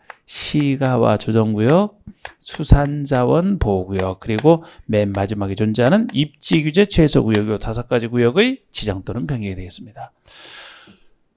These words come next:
아, 보통 법에서는 이제 용도 구역으로서 궤도시수 네 가지가 나오고 여섯 번째 내용으로서 입지규제 최소구역이 나옵니다만 입지규제 최소구역이 나중에 개정서 들어가서 그렇지 용도 구역이 하나이기 때문에 저는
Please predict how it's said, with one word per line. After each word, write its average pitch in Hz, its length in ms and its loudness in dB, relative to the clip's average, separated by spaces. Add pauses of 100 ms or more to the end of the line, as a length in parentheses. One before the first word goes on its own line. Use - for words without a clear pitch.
(120)
아, 143 120 4
보통 185 300 2
법에서는 202 480 2
이제 214 120 -2
용도 165 260 2
구역으로서 170 380 2
궤도시수 131 720 -2
네 117 140 0
가지가 127 320 0
나오고 120 320 0
여섯 113 240 0
번째 254 240 2
내용으로서 180 480 -4
입지규제 139 540 -6
최소구역이 165 580 -6
나옵니다만 110 720 -2
입지규제 123 400 -6
최소구역이 135 600 -2
나중에 113 480 -4
개정서 113 420 -4
들어가서 117 360 -4
그렇지 202 440 -4
용도 104 240 -4
구역이 104 180 -8
하나이기 120 380 -4
때문에 185 200 -4
저는 127 360 -2